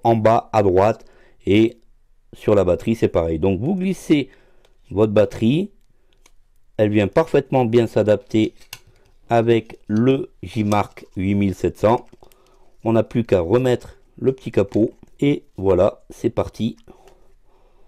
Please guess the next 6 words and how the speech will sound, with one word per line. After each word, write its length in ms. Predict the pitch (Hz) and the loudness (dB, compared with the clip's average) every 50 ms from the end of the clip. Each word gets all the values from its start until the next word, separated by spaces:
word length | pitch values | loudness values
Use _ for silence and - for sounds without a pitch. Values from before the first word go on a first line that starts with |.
| _ _ - _ - - | _ _ -20 _ -16 -14
On 80 | 104 92 | -12 -6
peut 140 | - 104 | -4 -2
maintenant 440 | 95 95 92 - - 107 113 117 - - - - | -2 -2 -2 -4 -2 -2 -2 -2 -4 -8 -4 -2
allumer 480 | 113 113 110 107 104 104 110 - - - - - | -2 0 0 -2 0 0 0 -2 -4 -8 -18 -10
notre 420 | - 104 113 127 131 - - 127 113 | -4 0 0 0 0 0 -2 -2 -2
J-Mark 760 | 104 107 98 98 107 117 117 - - - - - - - | -2 -2 -2 0 0 0 0 -2 -8 -20 -20 -20 -20 -20